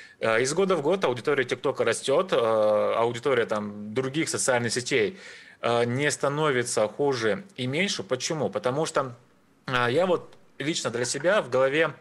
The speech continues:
разделяю, э, классические со-, э, социальные сети, это, к примеру, на ВКонтакте, Одноклассники и Facebook, где можно и общаться с друзьями, и делать, э, какой-либо контент сам-,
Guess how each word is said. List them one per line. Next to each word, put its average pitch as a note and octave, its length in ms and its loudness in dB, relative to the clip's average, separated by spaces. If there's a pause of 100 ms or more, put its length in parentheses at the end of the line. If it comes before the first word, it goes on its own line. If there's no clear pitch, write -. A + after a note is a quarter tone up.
(360)
разделяю, B2+ 800 2 (120)
э, A2 640 0
классические C3+ 720 -2
со-, D#3 400 0
э, B2+ 440 2
социальные C#3 960 0
сети, C#3 340 0
это, A2 160 0
к G2+ 80 -6
примеру, A2 400 0
на G#2 320 -4
ВКонтакте, A2+ 460 -2
Одноклассники G#2+ 500 -2
и G#2+ 60 -6
Facebook, B2 440 -4 (420)
где B2+ 260 0
можно A#2 480 2
и A#2+ 240 -2
общаться A2+ 380 0
с - 20 -4
друзьями, E3 680 0
и B2 120 -6
делать, A2 440 2
э, G#2+ 80 2
какой-либо A2 460 0
контент E3 520 2
сам-, D3+ 400 0